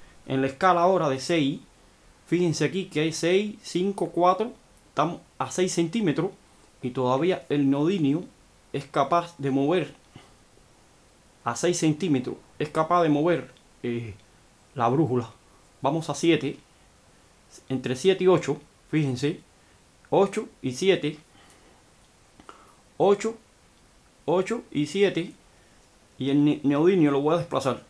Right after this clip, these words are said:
Miren cómo mueve la aguja. Está a siete centímetros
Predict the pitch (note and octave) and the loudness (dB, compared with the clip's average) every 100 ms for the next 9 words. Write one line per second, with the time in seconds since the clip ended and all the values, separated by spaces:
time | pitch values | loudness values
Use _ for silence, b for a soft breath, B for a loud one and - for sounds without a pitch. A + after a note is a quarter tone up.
0 | _ E3+ G3 F#3+ F3 E3 E3 F#3+ F#3+ D#3 | _ 0 2 2 0 0 0 2 2 0
1 | C#3 B2 - - _ _ _ _ _ _ | 0 -2 -8 -18 _ _ _ _ _ _
2 | _ _ _ _ _ _ _ C3+ C3 G3+ | _ _ _ _ _ _ _ -10 -6 -2
3 | G#3+ - D3+ D3 - G#3 G#3 F#3 E3 E3 | -2 -2 -4 -2 0 0 0 0 0 0
4 | A3+ G#3+ F#3+ G3 | -2 0 0 -2